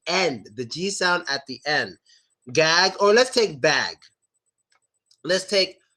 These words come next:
bag. How do we pronounce bag? Well, we don't really say bag. We say bag,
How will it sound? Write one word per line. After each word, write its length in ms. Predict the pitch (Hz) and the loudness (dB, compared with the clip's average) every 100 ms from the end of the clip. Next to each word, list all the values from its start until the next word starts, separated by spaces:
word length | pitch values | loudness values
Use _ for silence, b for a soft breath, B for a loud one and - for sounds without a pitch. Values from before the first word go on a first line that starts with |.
| _ | _
bag. 380 | 120 139 123 78 _ _ _ _ _ _ | -2 0 0 -6 _ _ _ _ _ _
How 300 | - 233 254 | -2 2 4
do 60 | 269 | 4
we 100 | 269 | 0
pronounce 480 | 220 233 233 233 175 | -4 0 0 0 -4
bag? 520 | 160 214 233 240 226 247 _ - | 0 4 4 4 0 -10 _ -4
Well, 180 | 165 180 | 0 2
we 100 | 220 | 2
don't 200 | 254 190 | 0 0
really 120 | 190 | -4
say 300 | 185 160 123 | -2 -4 -6
bag. 640 | 95 95 123 139 160 175 208 214 b b _ | -8 -10 -4 -2 -4 -6 -8 -8 b b _
We 120 | 185 | -6
say 420 | 220 214 196 190 - _ | 0 2 2 0 -8 _
bag, 380 | 135 151 107 | -2 0 -2